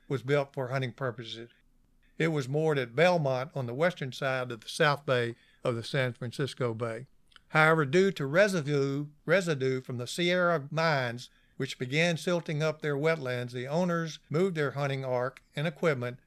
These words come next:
to the Suisun March on the Thickboom Ranch in February eighteen eighty-five by towing up the San Francisco Bay and through San Pablo Bay and Suisun Bay to Sherman Island, where the yacht was left to serve as a hunter's rendezvous for the winter.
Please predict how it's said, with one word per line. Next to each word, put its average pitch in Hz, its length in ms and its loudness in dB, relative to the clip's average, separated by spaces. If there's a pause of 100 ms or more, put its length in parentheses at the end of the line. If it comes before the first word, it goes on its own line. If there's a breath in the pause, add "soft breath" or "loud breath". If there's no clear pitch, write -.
(140)
to 139 100 -6
the 120 120 -8
Suisun 175 540 -2
March 143 540 0
on 135 140 -4
the 120 80 -10
Thickboom 131 600 -4
Ranch 120 460 -6
in 131 140 -6
February 156 540 2
eighteen 156 420 0
eighty-five 139 720 0 (300 soft breath)
by 139 120 -4
towing 156 400 0
up 147 160 0
the 135 100 -8
San 156 260 -2
Francisco 147 600 -4
Bay 147 480 2 (180 soft breath)
and 117 160 -8
through 147 200 -4
San 160 260 -2
Pablo 131 540 -2
Bay 127 420 -2 (160 soft breath)
and 120 160 -6
Suisun 147 540 -2
Bay 135 240 2
to 123 120 -10
Sherman 135 440 -4
Island, 120 400 -2 (160 soft breath)
where 135 120 0
the 123 120 -2
yacht 139 360 2
was 127 160 -6
left 151 280 0
to 123 100 -8
serve 151 420 -2
as 131 160 -6
a 113 140 -6
hunter's 147 420 -2
rendezvous 123 520 -4
for 120 160 -10
the 117 80 -6
winter. 123 380 -4